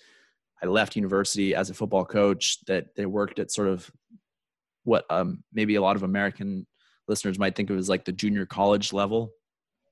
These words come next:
in Canada and in Quebec specifically, it's called cégep, kind of replaces a little bit of high school and, and community college. And working with people who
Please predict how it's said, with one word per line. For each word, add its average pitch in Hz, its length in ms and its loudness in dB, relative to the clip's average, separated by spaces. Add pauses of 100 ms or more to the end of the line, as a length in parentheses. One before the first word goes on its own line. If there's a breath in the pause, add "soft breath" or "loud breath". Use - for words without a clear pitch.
(220)
in 113 120 0
Canada 98 360 2 (100)
and 90 120 -8
in 92 100 -8
Quebec - 340 0
specifically, 95 520 -2
it's 90 120 -4
called 92 200 -2
cégep, 98 420 0 (720 soft breath)
kind 101 120 -2
of 95 40 0
replaces 95 880 -2 (120)
a 98 40 -6
little 101 160 2
bit 95 120 2
of 92 60 -4
high 98 180 0
school 95 460 2
and, 87 280 -6
and 90 120 -10
community 95 340 -2
college. 98 440 2 (1120 soft breath)
And 107 220 2
working 117 340 6
with 104 200 2
people 107 420 2
who 101 440 2